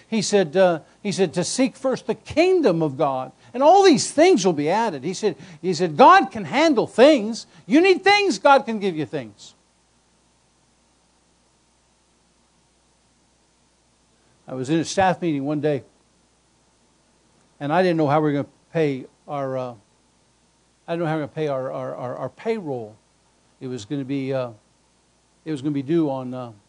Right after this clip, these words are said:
uh, on Monday. They're supposed to get paid. And what we had at the time and what our average Sunday offerings were, we're not gonna make enough, we're not gonna be enough money to pay salaries. So I'm at staff meeting,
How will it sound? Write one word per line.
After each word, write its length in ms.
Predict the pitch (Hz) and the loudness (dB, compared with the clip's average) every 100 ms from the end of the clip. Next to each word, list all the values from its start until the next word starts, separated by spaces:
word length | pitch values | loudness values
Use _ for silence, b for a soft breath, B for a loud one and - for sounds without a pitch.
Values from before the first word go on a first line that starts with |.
| _ _ _ _ _ _ - | _ _ _ _ _ _ -18
uh, 140 | 131 | -14
on 180 | 139 139 | -10 -4
Monday. 320 | 196 175 117 | -2 -2 -8
They're 140 | 117 | -12
supposed 220 | 123 156 - | -12 -12 -12
to 60 | |
get 160 | 143 - | -14 -12
paid. 240 | 160 139 - _ _ _ _ _ _ _ _ _ _ _ _ _ _ _ | -10 -10 -16 _ _ _ _ _ _ _ _ _ _ _ _ _ _ _
And 160 | 151 135 | -12 -4
what 160 | 180 190 | -4 -2
we 120 | 165 | -2
had 360 | 175 208 185 | 0 0 -2
at 180 | - 156 | -6 -10
the 80 | - | -12
time 480 | - 214 214 160 160 | -8 -6 -4 -4 -6
and 220 | 151 143 | -6 -4
what 280 | 175 180 _ - | -4 -4 _ -8
our 160 | 160 - | -6 -4
average 480 | 185 190 160 123 | -4 -4 -8 -10
Sunday 260 | - 190 156 | -8 -8 -4
offerings 420 | 165 180 175 120 | -6 -6 -10 -10
were, 120 | 123 | -8
we're 140 | 143 151 | -6 -6
not 180 | 180 151 | -8 -8
gonna 80 | |
make 160 | 156 143 | -8 -8
enough, 220 | 143 156 | -8 -10
we're 160 | 156 147 | -8 -4
not 100 | 180 | -4
gonna 140 | 160 | -4
be 80 | 151 | -6
enough 180 | 143 135 | -6 -8
money 140 | 147 | -10
to 100 | 127 | -10
pay 340 | - 139 123 131 - | -12 -12 -12 -14 -16
salaries. 400 | - 175 147 123 | -10 -8 -8 -12
So 160 | 165 185 | -8 -8
I'm 120 | 214 | -8
at 80 | - | -12
staff 360 | 208 226 - | -10 -10 -10
meeting, 240 | 147 151 | -10 -10